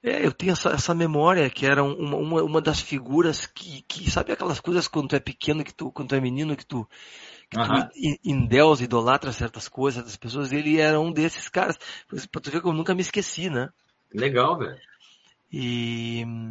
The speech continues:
Speaker 2: A Rui Teixeira tem isso, cara, tem essa coisa, a Rui Teixeira, tem um magnetismo, tu sabe que muitas das minhas músicas foram feitas lá. O
Speaker 1: Ah, é?
Speaker 2: disco que eu fiz,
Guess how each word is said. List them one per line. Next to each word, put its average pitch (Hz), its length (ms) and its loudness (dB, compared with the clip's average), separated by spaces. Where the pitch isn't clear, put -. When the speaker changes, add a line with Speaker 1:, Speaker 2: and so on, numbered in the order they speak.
Speaker 2:
A 156 80 8
Rui 226 200 6
Teixeira 202 540 2
tem 185 360 0
isso, 196 260 -4
cara, 104 300 -6
tem 170 200 -4
essa - 240 -4
coisa, 151 440 -2
a - 20 -2
Rui 123 200 -6
Teixeira, 123 680 -8
tem 196 180 0
um 185 140 -6
magnetismo, 147 680 -2
tu - 60 -14
sabe - 220 0
que 160 100 -6
muitas 175 420 -6
das 120 220 -4
minhas 165 320 -6
músicas 151 460 -8
foram 156 240 -6
feitas 147 400 -6
lá. 110 240 4
O 123 120 4
Speaker 1:
Ah, 135 100 -2
é? 139 40 0
Speaker 2:
disco 185 320 0
que 160 120 -2
eu 131 140 0
fiz, - 520 -8